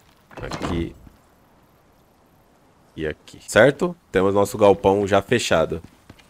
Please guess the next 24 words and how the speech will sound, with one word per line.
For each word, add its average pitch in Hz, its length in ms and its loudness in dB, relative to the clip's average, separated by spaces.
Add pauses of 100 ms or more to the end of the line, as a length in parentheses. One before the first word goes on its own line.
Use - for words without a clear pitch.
(160)
Agora 98 220 4
pra 117 120 0
eu 107 60 0
começar 107 440 0
a 101 40 0
parte - 720 0 (880)
de 95 120 -8
cima, 107 680 0 (640)
aí 87 180 2
provavelmente 101 480 2
eu 113 60 -2
vou 95 40 -2
precisar 107 200 2
de 110 120 -4
vigas, 95 600 -2
porque 87 680 -6
se - 100 -10
eu 92 60 -4
for 90 140 -16
fechar 98 300 -2
o 92 100 2
galpão 90 480 0 (120)
na 87 120 0
lateral, 95 680 0